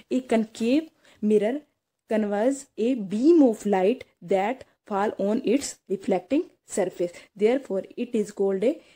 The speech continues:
converging mirror।" क्या कहता है, कनकेव मिरर क्या कहता है, लाइट्स को कन्वर्ज, कन्वर्ज मतलब इकट्ठी कर लेते हैं लाइट की किरणों को,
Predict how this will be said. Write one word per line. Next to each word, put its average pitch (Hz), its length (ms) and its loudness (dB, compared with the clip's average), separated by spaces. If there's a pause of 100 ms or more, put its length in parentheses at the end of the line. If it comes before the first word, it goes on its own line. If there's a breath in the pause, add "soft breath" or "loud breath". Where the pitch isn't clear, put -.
(120)
converging 190 580 0 (180)
mirror।" 180 260 -2 (300 loud breath)
क्या 233 120 0
कहता 220 300 0
है, 349 140 2 (840 loud breath)
कनकेव 254 420 2
मिरर 277 280 6
क्या 269 120 8
कहता 240 300 2
है, 381 120 2 (240 loud breath)
लाइट्स 214 360 2
को 359 160 2 (300)
कन्वर्ज, 208 460 -2 (100)
कन्वर्ज 226 380 2
मतलब 254 420 0
इकट्ठी 247 440 0
कर 208 160 2
लेते - 260 -4
हैं 196 80 2
लाइट 185 280 2
की 190 120 -6
किरणों 185 260 -2
को, 180 80 -2